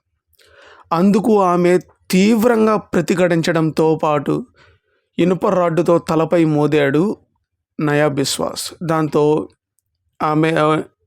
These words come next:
అక్కడికక్కడే ప్రాణాలు విడిచింది. అయినా ఆమె శవంపై అత్యాచారం చేసి కోరిక తీర్చుకున్నాడు ఈ నయవంచక కామాంధుడు. ఆ తరువాత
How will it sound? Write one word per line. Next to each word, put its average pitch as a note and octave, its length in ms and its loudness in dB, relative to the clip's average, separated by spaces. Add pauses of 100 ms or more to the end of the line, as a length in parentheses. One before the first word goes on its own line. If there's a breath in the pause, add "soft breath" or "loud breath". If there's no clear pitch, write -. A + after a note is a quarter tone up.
(540)
అక్కడికక్కడే F3+ 800 -4
ప్రాణాలు D#3 520 -2
విడిచింది. - 460 -6 (760 loud breath)
అయినా A#3+ 280 2
ఆమె B3 320 2
శవంపై F#3+ 600 2
అత్యాచారం F3 800 0
చేసి E3 240 -2 (100)
కోరిక E3+ 300 0
తీర్చుకున్నాడు D#3+ 680 0
ఈ D#3+ 420 0 (560 soft breath)
నయవంచక E3+ 760 2
కామాంధుడు. D3+ 880 0 (720)
ఆ D#3 120 -2
తరువాత D#3 500 0